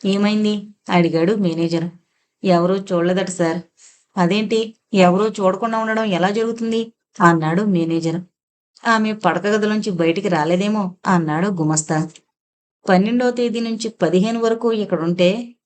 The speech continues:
ఎవరూ ఎలా చూడకుండా ఉంటారు? పడక గది ఊడవడానికి వెళ్ళినప్పుడు, భోజనం తీసుకువెళ్ళినప్పుడు, ఎప్పుడో ఒకప్పుడు ఎవరో ఒకరు చూసుండాలి కదా" అన్నాడు మేనేజర్.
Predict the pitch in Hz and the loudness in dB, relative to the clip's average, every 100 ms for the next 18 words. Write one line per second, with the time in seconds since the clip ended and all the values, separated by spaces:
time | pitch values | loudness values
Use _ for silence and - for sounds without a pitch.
0 | 214 165 165 190 214 165 170 196 196 185 | 0 2 4 2 2 2 0 -2 0 -2
1 | 208 226 226 220 214 214 208 - _ _ | 0 -2 -2 -2 0 0 0 -6 _ _
2 | _ _ - 175 175 202 214 220 170 175 | _ _ 0 2 2 -2 0 0 2 0
3 | 196 214 214 220 214 214 214 208 208 - | 0 -2 -4 -4 -2 -2 0 0 0 -4
4 | 190 175 190 208 214 214 247 233 226 226 | 0 4 4 2 -4 -4 -4 0 -2 -2
5 | 220 220 214 214 - 170 202 226 208 185 | -2 -2 -2 -2 2 2 4 2 0 -2
6 | 196 196 - _ 180 170 190 208 214 220 | -4 -6 -6 _ 4 4 4 0 -2 -4
7 | 247 240 233 226 226 220 226 220 _ _ | -4 -2 0 0 0 0 0 -2 _ _
8 | - 185 170 156 165 220 196 165 170 165 | -2 0 0 0 -2 0 0 2 0 0
9 | 165 | -4